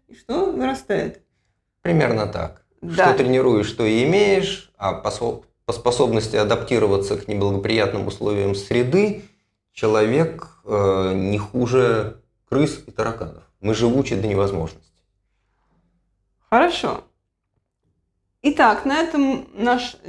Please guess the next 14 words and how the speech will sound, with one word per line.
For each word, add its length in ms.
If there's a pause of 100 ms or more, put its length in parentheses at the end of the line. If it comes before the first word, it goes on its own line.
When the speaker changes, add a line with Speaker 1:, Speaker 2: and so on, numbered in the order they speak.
Speaker 1:
час, 480
э, 420 (340)
закончился. 840 (580)
И, 380
пожалуйста, 600
мы 180
призываем 560
наших 320
слушателей 640
и 180
зрителей, 540
если 320
вам 380 (320)
понравились 800